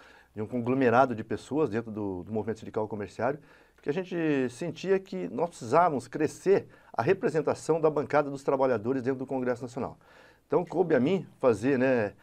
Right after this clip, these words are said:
é, ter essa coragem de ser candidato e, graças a Deus, em dois mil e dezoito nós se elegemos. Hoje nós somos aí um dos representantes dos comerciários, mas também um dos representantes dos trabalhadores dentro da Câmara Federal. Então, tenho, durante esses três anos e meio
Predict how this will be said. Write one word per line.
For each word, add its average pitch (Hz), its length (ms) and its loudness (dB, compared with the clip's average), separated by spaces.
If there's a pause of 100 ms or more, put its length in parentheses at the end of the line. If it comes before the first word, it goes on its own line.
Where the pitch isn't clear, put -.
(180)
é, 113 160 0
ter 151 200 6
essa 143 220 4
coragem 139 460 10
de 117 80 -6
ser 127 160 -4
candidato 127 580 -2
e, 220 180 -6
graças 127 380 -2
a 104 60 0
Deus, 123 220 0
em 123 60 -6
dois 113 160 -2
mil 127 120 -2
e 117 40 -6
dezoito 127 280 -4
nós 127 160 -4
se - 100 -4
elegemos. 110 540 -2 (400)
Hoje 139 200 4
nós 127 140 2
somos 120 260 -2
aí 110 140 2
um 123 140 0
dos 110 200 -6
representantes 110 600 -4
dos 151 240 -2
comerciários, 135 520 -2
mas 233 140 -2
também 165 360 0 (420)
um 156 100 -2
dos 147 120 -4
representantes 131 480 -2
dos 156 180 -4
trabalhadores 127 640 0
dentro 135 220 -2
da 127 100 0
Câmara 123 280 -8
Federal. 120 380 -4 (400)
Então, 160 200 0
tenho, 160 300 2
durante 120 460 -4
esses - 380 -10 (200)
três 110 280 -2
anos 120 260 -2
e 107 60 -6
meio 110 320 -4